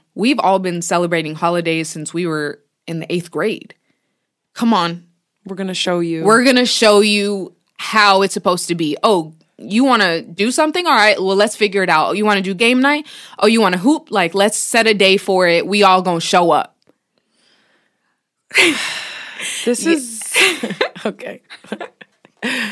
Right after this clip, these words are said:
Speaker 2: I'm laughing to not cry. Uh, I'm freaking out for many reasons.
Speaker 1: <laughs>
Speaker 2: Um, one, this is incredible that you have this. I
Speaker 1: Yeah.
Speaker 2: think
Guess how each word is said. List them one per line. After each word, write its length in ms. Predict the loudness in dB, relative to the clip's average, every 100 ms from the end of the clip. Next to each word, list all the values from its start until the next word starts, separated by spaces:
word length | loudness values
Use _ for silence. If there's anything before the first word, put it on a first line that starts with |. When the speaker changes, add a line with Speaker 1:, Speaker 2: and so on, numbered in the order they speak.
| -12 _
Speaker 2:
I'm 240 | -6 -2
laughing 400 | 0 0 -2 -8
to 60 | -6
not 220 | -8 -8
cry. 260 | -10 -10 -8 -8 -8 -16 -20 -16 -6
Uh, 840 | -2 0 2 0 0 0 0 -2 -4 -10 _
I'm 1300 | -4 -2 -2 -4 -4 -6 -8 -8 -6 -8 -10 -16 -20 _ _ -20 -20
freaking 360 | -8 -6 -6 -10
out 120 | -8
for 80 | -4
many 200 | -2 -2
reasons. 340 | -6 -8 -4 -4
Speaker 1:
<laughs> 120 | 0
Speaker 2:
Um, 580 | 4 4 4 0 -4 -8 _ _ _ -20 -6
one, 320 | 2 4 4
this 140 | 0
is 80 | -2
incredible 520 | -2 -2 -4 -6 -12 _ _ _
that 120 | -6
you 100 | -6
have 280 | -6 -6 -6
this. 300 | -12 -12 -12 -4 -2
I 60 |
Speaker 1:
Yeah. 160 | -2 -2
Speaker 2:
think 520 | -2 0 -2 -4 -14